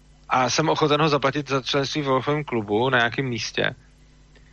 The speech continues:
ale nejsem ochoten zaplatit deset tisíc za to, aby na tom místě stála nějaká památka, no tak v tom případě já demonstruju svoji preferenci, že tam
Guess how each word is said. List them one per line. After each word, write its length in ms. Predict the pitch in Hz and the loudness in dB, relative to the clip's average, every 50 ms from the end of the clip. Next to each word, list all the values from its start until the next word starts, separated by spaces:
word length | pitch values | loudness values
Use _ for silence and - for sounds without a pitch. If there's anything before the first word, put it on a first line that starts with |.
| - - - | -12 -4 0
ale 140 | 139 151 151 | 2 2 4
nejsem 360 | 156 165 160 151 - 185 180 165 | 4 4 4 2 0 0 0 0
ochoten 340 | 160 156 165 147 165 160 | 0 0 0 0 0 0
zaplatit 380 | 156 160 147 135 147 143 160 151 | 0 0 0 0 0 -2 -2 -2
deset 240 | 143 143 - 151 135 | -4 -4 -4 -4 -8
tisíc 280 | 143 131 - 156 151 | -8 -12 -12 -8 -4
za 100 | 143 151 127 | -2 -2 0
to, 80 | 143 131 | 2 0
aby 160 | 123 127 139 | 0 0 -2
na 80 | 135 131 | -4 -4
tom 140 | 123 147 143 | -4 -4 -6
místě 280 | 139 131 - - 139 - | -6 -8 -8 -6 -8 -4
stála 260 | - 135 127 123 127 | 0 0 0 2 2
nějaká 280 | 127 123 120 - 139 131 | 0 -2 0 0 -2 -2
památka, 640 | - 123 113 110 107 104 - - - 101 98 98 - - - - - - - - - _ | -2 -2 -2 -2 -4 -4 -6 -6 -4 -2 -2 -2 -4 -8 -18 -20 -20 -20 -20 -20 -20 _
no 80 | - - | -8 -4
tak 120 | - 147 | -4 -4
v 100 | - - - | -4 -6 -6
tom 220 | - - 160 180 175 | -2 -2 -2 -2 -4
případě 360 | - - 160 143 147 135 156 156 | -8 -6 -2 -2 0 2 2 0
já 80 | 156 | 0
demonstruju 600 | 143 135 127 120 127 143 139 - - 143 156 160 | 2 0 -2 0 -2 -4 -6 -6 -10 -8 -8 -6
svoji 240 | 151 - 151 156 160 | -6 -4 -4 -4 0
preferenci, 640 | 147 139 120 117 - 127 131 131 127 - - 147 143 | 0 0 0 2 0 0 0 0 -4 -6 -6 -6 -4
že 100 | 139 139 | -4 -4
tam 380 | - 143 139 143 147 143 139 | 0 -2 -2 -2 -4 -10 -14